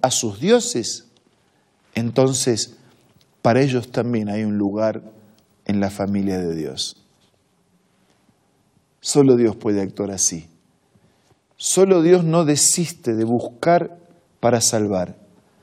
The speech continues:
Es que Jesús vino a esta tierra para buscar y salvar lo que estaba perdido. Ninguno de nosotros merecía nada desde el cielo.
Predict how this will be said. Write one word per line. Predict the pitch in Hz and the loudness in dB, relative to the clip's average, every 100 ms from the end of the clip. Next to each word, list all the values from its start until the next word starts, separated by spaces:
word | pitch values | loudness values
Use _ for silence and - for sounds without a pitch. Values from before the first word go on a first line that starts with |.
| _ _ _ _ _ _ _ - | _ _ _ _ _ _ _ -4
Es | 123 | -4
que | - 139 | -2 -4
Jesús | - 131 - 180 | -2 0 2 2
vino | 143 147 143 | 2 0 -2
a | |
esta | - 120 | -2 -4
tierra | - 151 135 110 | -2 0 0 0
para | 117 113 | 0 0
buscar | 110 - 135 127 | 0 -2 0 0
y | |
salvar | - 110 120 120 | 0 0 2 2
lo | 117 | 0
que | 113 | -2
estaba | 107 120 110 | -4 -2 -2
perdido. | - 107 101 98 92 90 - _ _ _ _ _ _ - | -2 -2 -2 -2 -4 -10 -20 _ _ _ _ _ _ -2
Ninguno | 147 165 165 233 220 | 2 2 2 4 4
de | 170 | 4
nosotros | 147 - 190 180 143 | 0 2 2 2 0
merecía | 139 135 127 180 180 | 2 0 2 2 2
nada | 214 220 127 | 2 6 6
desde | 117 110 | 6 2
el | 120 | -2
cielo. | 113 127 104 101 | 0 0 2 0